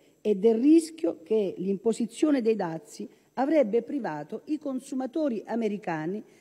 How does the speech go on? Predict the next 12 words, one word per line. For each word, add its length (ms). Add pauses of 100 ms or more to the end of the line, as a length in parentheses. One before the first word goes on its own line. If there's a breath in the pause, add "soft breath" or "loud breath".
(160 soft breath)
dei 240
prodotti 680 (320 soft breath)
della 240
dieta 360
mediterranea 840
che 140
sono 300
considerati 760
un'eccellenza 840
a 80
livello 520
mondiale. 600